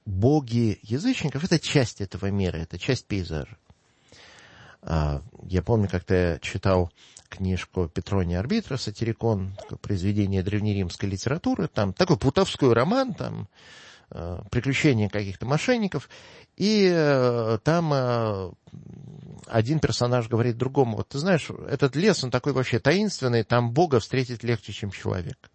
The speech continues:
То есть там боги просто кишмя кишат в этом лесу. А, и Бог Библии, он не находится в этом мире, он находится за его пределами, он его творец. В книге пророка Исаии в шестой главе,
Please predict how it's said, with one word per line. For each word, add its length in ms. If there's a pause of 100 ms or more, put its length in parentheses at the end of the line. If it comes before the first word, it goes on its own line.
(1120)
То 80
есть 120
там 160
боги 220
просто 280
кишмя 340
кишат 400
в 60
этом 220
лесу. 340 (800)
А, 420 (200)
и 380 (540)
Бог 300
Библии, 600 (240)
он 380
не 140
находится 560
в 80
этом 260
мире, 320 (380)
он 160
находится 480
за 160
его 240
пределами, 720 (100)
он 160
его 200
творец. 600 (920)
В 80
книге 280
пророка 420
Исаии 280
в 60
шестой 360
главе, 400